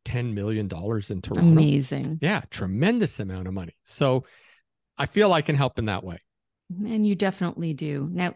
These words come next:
Speaker 2: speaking, as I mentioned, I spoke to my mother-in-law this week. I was at a medical appointment with her. That's another topic here. Taking care of your in-laws.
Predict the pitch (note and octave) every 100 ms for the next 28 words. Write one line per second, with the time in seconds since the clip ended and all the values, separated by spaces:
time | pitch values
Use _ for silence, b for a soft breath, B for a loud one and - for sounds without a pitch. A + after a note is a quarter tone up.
0 | _ - - G#3+ A3 E3+ E3 E3 D#3+ E3
1 | D#3+ D3+ - D#3+ C#3 - D3 - C#3+ C#3
2 | C3+ C3+ F2+ F#2 C#3+ D3+ - E3 - E3
3 | E3+ D#3+ D#3+ G#3+ A4 - E3 - D#3 -
4 | - - - - _ _ _ _ _ -
5 | A#3 - - - F3+ F#3+ F#3+ F#3+ - -
6 | - - - - b b b _ _ -
7 | A#3 D4 B3+ - C3 D3 D3 F#3 - B3
8 | C#4 - - -